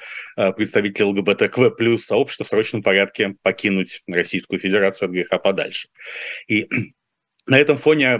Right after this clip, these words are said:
я хотел бы потратить тридцать секунд и вернуться к оценке именно творчества Бориса Михайловича Моисеева, потому что многие его композиции просто имеют отношение к, э, современной реальности, и в этом смысле их можно считать, э, пророческими. Вот, например, к-, композиция, м,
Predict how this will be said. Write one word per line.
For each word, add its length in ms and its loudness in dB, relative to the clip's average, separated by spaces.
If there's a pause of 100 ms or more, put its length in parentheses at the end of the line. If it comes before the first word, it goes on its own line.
я 220 2
хотел 320 0
бы 180 0
потратить 440 -2
тридцать 260 -4
секунд 280 -2
и 40 -2
вернуться 380 -2
к 80 -2
оценке 560 -2 (100)
именно 260 -2
творчества 460 0
Бориса 300 -6
Михайловича 380 0
Моисеева, 480 -8 (120)
потому 200 -2
что 140 -8
многие 320 0
его 260 0 (440)
композиции 520 0
просто 440 2
имеют 240 0
отношение 520 0
к, 160 -6
э, 260 2
современной 540 0
реальности, 340 0
и 40 2
в 20 2
этом 120 -2
смысле 340 -4
их 60 -12
можно 200 -2
считать, 420 -4 (500)
э, 140 -2
пророческими. 800 0
Вот, 240 -12 (100)
например, 340 -6
к-, 180 -12
композиция, 640 -2
м, 400 -4